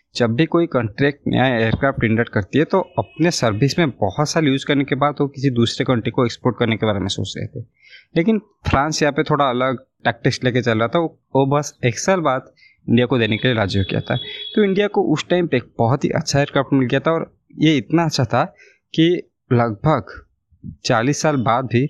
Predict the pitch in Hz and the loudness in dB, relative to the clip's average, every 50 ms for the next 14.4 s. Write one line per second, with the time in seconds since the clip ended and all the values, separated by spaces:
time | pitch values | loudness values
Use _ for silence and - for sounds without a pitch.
0 | _ _ _ - - - _ - 147 143 135 117 107 110 113 120 131 - 143 135 | _ _ _ -20 -20 -20 _ 0 2 2 2 2 2 2 2 0 -2 0 0 0
1 | - - - - - - 123 117 113 - - 120 113 104 - 127 127 131 117 113 | 0 -2 -4 -4 -2 0 0 0 0 0 0 0 0 2 0 0 2 2 2 2
2 | 107 110 104 - - 110 101 95 92 - - - 95 95 98 - - 95 87 - | 2 2 0 0 0 0 2 2 2 0 -2 -4 -2 -2 -2 -4 -4 -6 -6 -6
3 | _ _ _ - 147 - 143 - - - 156 160 156 - - - - - - - | _ _ _ -2 0 2 2 0 0 0 -2 0 0 0 -4 -10 -8 -6 -6 -6
4 | - - 127 - - 117 104 - 123 117 107 107 98 95 - - 113 120 - - | -4 -2 -4 -2 -2 -4 -2 0 -2 0 2 0 -2 -2 -4 -8 -10 -10 -8 -8
5 | - 107 - - - _ - - - - - - - 190 190 208 190 202 208 208 | -8 -8 -8 -10 -20 _ -20 -18 -18 -18 -14 -2 0 2 2 2 0 0 -2 0
6 | - 208 214 208 - 226 208 - _ _ - - 139 - 165 143 117 98 - - | 0 0 -2 2 0 0 0 0 _ _ -2 -2 0 2 2 2 0 0 -4 -14
7 | _ - - 123 120 117 - - 151 151 147 - 131 113 110 127 175 180 165 156 | _ 0 0 2 2 2 0 0 -2 -2 0 0 0 0 0 -2 -2 -2 0 0
8 | 151 147 139 - 131 127 120 131 131 120 123 127 110 107 104 - - - 101 95 | 0 -2 -2 -2 0 0 2 0 0 0 0 0 0 0 -2 -2 -2 -2 0 0
9 | 101 101 104 120 160 196 - - _ _ _ _ _ _ _ - - 214 - - | 2 2 2 0 0 -2 -6 -20 _ _ _ _ _ _ _ -2 0 0 2 2
10 | 220 202 - - - 143 110 110 113 104 - 113 107 107 123 123 147 160 143 - | 0 0 0 0 -2 -2 0 0 -2 0 2 2 2 2 2 2 2 0 -2 -2
11 | - _ - 127 113 - - 170 160 165 170 156 170 180 170 165 160 165 165 165 | -10 _ -4 -2 -2 -2 0 0 0 0 2 2 2 2 2 0 0 0 0 0
12 | 156 160 151 143 139 139 139 143 143 143 165 170 175 - - - _ - 131 123 | 0 0 0 0 -2 0 0 0 0 2 2 0 0 0 -4 -8 _ 2 2 4
13 | 117 131 143 147 139 123 120 113 - 147 143 - - - 151 143 127 120 127 - | 4 4 2 2 2 0 0 0 0 0 0 0 0 0 0 2 2 2 0 0
14 | - 107 101 101 95 95 110 147 | 0 0 2 2 2 2 2 2